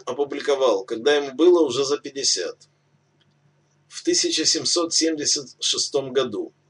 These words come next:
Этот труд явился результатом изучения развития экономики восемнадцатого века.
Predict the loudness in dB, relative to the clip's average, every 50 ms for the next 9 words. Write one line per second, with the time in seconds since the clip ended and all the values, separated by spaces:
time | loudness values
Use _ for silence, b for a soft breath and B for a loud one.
0 | _ _ _ _ _ _ _ _ _ _ _ _ _ _ _ _ 2 2 2 2
1 | 0 0 0 4 6 6 6 6 2 -6 -4 -2 0 2 2 2 2 0 0 0
2 | 0 -2 -4 -8 -4 0 2 2 2 2 0 -4 -4 -6 -8 -6 -6 -4 -2 -2
3 | 0 0 0 0 0 0 2 2 2 2 2 2 2 2 2 0 0 0 0 -2
4 | -4 -6 -6 -4 -4 -2 0 -2 -2 -2 -4 -4 -6 -4 -4 -4 -4 -6 -4 -4
5 | -4 -2 -2 -4 -4 -4 -4 -2 -2 -2 -2 -2 -6 -8 -10 -14 -20